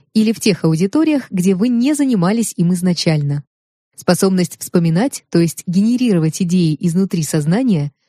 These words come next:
один из ключевых показателей эффективной учёбы. Второе. Проверять себя. Во всём. Постоянно. Карточки с информацией — ваш постоянный спутник. Третье.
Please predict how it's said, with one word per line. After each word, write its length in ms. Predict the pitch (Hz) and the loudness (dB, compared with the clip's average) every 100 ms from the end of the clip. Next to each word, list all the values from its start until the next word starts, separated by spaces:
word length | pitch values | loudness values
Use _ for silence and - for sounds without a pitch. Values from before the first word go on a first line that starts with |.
| _ | _
один 320 | 185 180 262 | -2 0 0
из 100 | 262 | -2
ключевых 560 | - 214 - 180 254 - | 0 -2 2 0 0 0
показателей 680 | 277 254 175 160 - 226 240 | -2 0 0 -2 -2 -4 -2
эффективной 640 | 208 196 - 180 156 160 | -4 -4 -4 -2 0 -2
учёбы. 460 | 156 - 151 143 151 _ _ _ _ _ _ _ _ _ | -2 -4 -4 -4 -8 _ _ _ _ _ _ _ _ _
Второе. 560 | _ 226 254 180 170 - _ | _ 2 4 2 0 -4 _
Проверять 500 | - 170 160 151 226 | -2 0 2 0 -2
себя. 420 | - 226 165 151 139 _ _ _ _ | -2 -2 0 0 -4 _ _ _ _
Во 160 | 170 175 | -2 -2
всём. 380 | - 190 156 143 _ _ _ _ | 0 0 0 -4 _ _ _ _
Постоянно. 680 | 170 - 170 165 190 156 160 _ _ _ _ _ | -4 0 0 2 0 -2 -6 _ _ _ _ _
Карточки 480 | - 180 - - 175 | 0 0 0 -2 -4
с 100 | - | -2
информацией — 760 | 165 165 156 156 - 262 294 - - | 0 0 0 -2 -2 -2 -2 -10 -4
ваш 260 | 175 254 | 0 0
постоянный 560 | - 294 262 196 156 170 | -2 -2 0 0 0 0
спутник. 680 | - - 147 156 156 - - _ _ _ _ _ _ _ _ | -2 -6 -6 -6 -8 -14 -20 _ _ _ _ _ _ _ _
Третье. 520 | 196 196 - 160 151 | 0 0 0 -4 -6